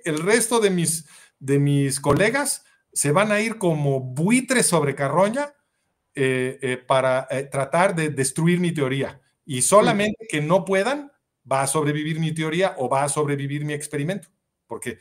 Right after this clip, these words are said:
Speaker 1: si yo, por ejemplo, si yo hago un experimento, ellos lo van a tratar de repetir. Y si no lo pueden repetir, pues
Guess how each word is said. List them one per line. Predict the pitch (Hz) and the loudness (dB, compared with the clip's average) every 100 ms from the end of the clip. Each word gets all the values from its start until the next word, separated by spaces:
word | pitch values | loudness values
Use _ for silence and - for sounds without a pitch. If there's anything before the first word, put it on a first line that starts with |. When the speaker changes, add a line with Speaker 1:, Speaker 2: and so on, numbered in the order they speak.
| _ - | _ -12
Speaker 1:
si | - 120 | -10 -8
yo, | - | -6
por | - 131 | -2 0
ejemplo, | 170 135 | 0 -2
si | 123 | 0
yo | 147 | 2
hago | 156 | 4
un | 165 | 2
experimento, | 160 - 151 160 160 156 | 0 0 0 0 0 -2
ellos | 135 127 | -2 -2
lo | |
van | 131 131 | -2 -2
a | |
tratar | 127 120 131 | -4 -4 -4
de | 123 | -4
repetir. | 117 117 117 190 214 | -8 -10 -8 -8 -10
Y | 117 | -12
si | - | -8
no | 131 185 | -2 -2
lo | 185 | 0
pueden | 190 185 | 0 -2
repetir, | 175 143 170 - | -6 -6 -8 -8
pues | 175 175 | -10 -10